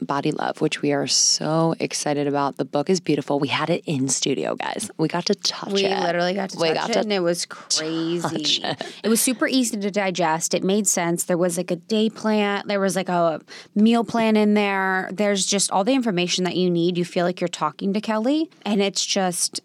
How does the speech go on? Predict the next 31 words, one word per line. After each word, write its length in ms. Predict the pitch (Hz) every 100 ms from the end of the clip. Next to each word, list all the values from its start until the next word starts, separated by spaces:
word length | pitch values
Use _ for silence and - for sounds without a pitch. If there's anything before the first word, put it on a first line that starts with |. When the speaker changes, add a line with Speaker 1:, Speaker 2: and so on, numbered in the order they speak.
| -
Speaker 2:
it's 160 | 190 185
the 80 | 185
best. 260 | 165 156 -
So 100 | 185
this 180 | 185
is 120 | 220 -
coming 340 | - 202 190
out 160 | 170 180
next 340 | 170 165 -
week. 240 | 185 185
So 360 | - - 165 165 - - - -
we 160 | 180 175
needed 640 | 170 180 226 165 151 -
to 200 | - -
drop 260 | 175 175 165
the 140 | 175
episode 640 | 180 175 180 - 160 156 151 - _
as 340 | 175 170 175 175 -
a 240 | 175 190 -
exciting 880 | 175 - - - 170 208 247 254 254
Speaker 1:
Precursor. 880 | 220 233 208 - 165 160 156 139 -
Speaker 2:
precursor 800 | 208 190 165 139 - 143 139 156
Speaker 1:
That's 160 | 170
the 60 | -
wrong 200 | 64 -
word. 80 | -
Speaker 2:
to 240 | - 214 214
Speaker 1:
Wrong 120 | 190
Speaker 2:
Body 280 | 185 175 175
Speaker 1:
word. 80 | 156
Speaker 2:
Love, 500 | 151 143 - 151